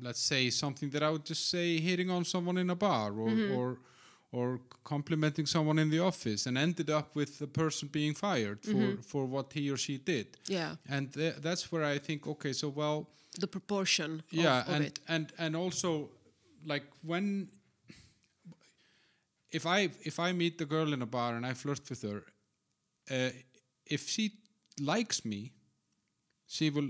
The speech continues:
Speaker 1: accept me somehow, you know, she will indicate back that she likes me. If she doesn't like me, do I then risk being accused of sexual harassment because I just am ugly, or she, I'm not attracted to her, or whatever it is, or I,
Speaker 2: Mm-hmm.
Speaker 1: you know, or I'm too fat,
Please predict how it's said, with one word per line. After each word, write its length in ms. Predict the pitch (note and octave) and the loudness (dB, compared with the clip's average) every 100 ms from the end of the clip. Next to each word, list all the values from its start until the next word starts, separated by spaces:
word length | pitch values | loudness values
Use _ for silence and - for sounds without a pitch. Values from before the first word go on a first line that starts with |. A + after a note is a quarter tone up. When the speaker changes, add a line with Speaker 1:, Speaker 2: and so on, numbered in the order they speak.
| - | -2
Speaker 1:
accept 440 | D#3 - C#3+ - | -4 0 0 -2
me 120 | G#2 E2+ | -6 -6
somehow, 520 | - B2 G#2+ G#2+ F#2 - | -4 -4 -4 -4 -8 -6
you 100 | B2 | -4
know, 160 | A2 | -2
she 180 | A#2 C3 | -2 -2
will 140 | B2+ B2 | 0 0
indicate 460 | C3 C3 A#2+ A#2 | 0 -4 -4 0
back 220 | F#3+ E3+ | 0 0
that 120 | D#3 - | -2 -2
she 100 | C3 | 0
likes 320 | A2+ G2 - | -2 -4 -10
me. 200 | G2+ A2+ _ - - - _ _ _ - | -14 -16 _ -20 -20 -20 _ _ _ -8
If 120 | C3 | -4
she 140 | - C3 | -2 0
doesn't 400 | G#3+ B3 A3+ D#3+ | 2 4 4 2
like 240 | A2+ - | 0 -2
me, 320 | G#2 G#2+ A#2+ - | -6 -6 -8 -10
do 180 | - C#3 | -4 0
I 140 | C#3+ D3 | 0 0
then 240 | E3 D3+ | 0 -2
risk 360 | D3+ F#3 - - | 0 0 0 -2
being 200 | D#3 C#3+ | -2 -2
accused 380 | - F#3 F3 - | -4 -2 -2 -4
of 60 | |
sexual 360 | - F3 - D#3 | -4 -4 -4 -2
harassment 540 | F3 A3+ - - A2 | 0 -2 -2 -4 -8
because 260 | B2+ C3+ B2+ | -6 -4 -2
I 80 | C3+ | -2
just 300 | C3 C3+ D#3 | 0 -2 0
am 180 | D3 D3+ | 0 2
ugly, 400 | F#3 D#3 A2 G#2+ | 0 0 -4 0
or 280 | B2 B2+ B2 | 4 4 2
she, 240 | - B2+ | 0 0
I'm 140 | C#3 | 0
not 180 | D3 D3 | 2 2
attracted 460 | D3 - F3 - C3 | 2 0 0 -2 -2
to 180 | A#2+ G#2+ | 0 0
her, 80 | A2+ | 0
or 40 | |
whatever 400 | A#2+ C#3 C#3+ C#3+ | 0 2 4 4
it 140 | D3 D3+ | 2 2
is, 260 | A#2 - | 0 -2
or 140 | B2 A#2+ | -2 2
I, 40 | |
Speaker 2:
Mm-hmm. 220 | A#2+ B3 B2+ | 4 4 2
Speaker 1:
you 60 | |
know, 280 | B2 A2+ C3+ B2+ | 0 0 -2 -4
or 120 | C3 | -2
I'm 100 | C3 | -2
too 180 | - D3+ | -2 -2
fat, 280 | - G#2+ | -2 -4